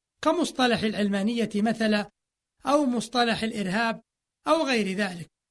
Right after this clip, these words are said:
فإذا نقلناه كما هو معروف عند الغرب أحدث عندنا خلطا وبلبلة، أما إذا أعطي معناه الصحيح المحدد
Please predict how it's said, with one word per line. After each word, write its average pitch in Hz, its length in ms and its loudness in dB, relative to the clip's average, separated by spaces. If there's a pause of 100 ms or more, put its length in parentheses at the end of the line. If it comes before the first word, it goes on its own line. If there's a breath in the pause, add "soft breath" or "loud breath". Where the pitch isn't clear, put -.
(440)
فإذا 262 440 0
نقلناه 226 640 0
كما 226 360 0
هو 269 220 2
معروف 247 460 -2
عند 220 300 -4
الغرب 226 400 -2 (500)
أحدث 220 460 -4
عندنا 208 640 0
خلطا 214 600 -2
وبلبلة، 185 640 0 (640)
أما 240 360 2
إذا 214 260 0
أعطي 240 480 -2
معناه 220 600 0
الصحيح 233 720 -6
المحدد 226 720 -2